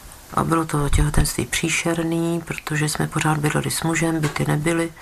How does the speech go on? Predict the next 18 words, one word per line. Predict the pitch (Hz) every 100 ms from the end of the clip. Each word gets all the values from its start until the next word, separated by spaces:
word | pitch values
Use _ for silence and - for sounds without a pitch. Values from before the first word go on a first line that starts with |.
| - - - - - -
V | -
podstatě | 175 185 175
jsem | 180
se | 170 170
nedovedla | 170 175 180
představit, | 175 156 175 170
že | 170
to | 180
dítě | 165 160 160
se | 170
narodí | 165 165 160 160
normální. | 160 160 160 160 160 156 156 - -
To | 160
bylo | 160 151 160
fakt | 156 151 - - - - - -
jako | - -
drsný. | 156 - - - 180 185
Ten | - 170 165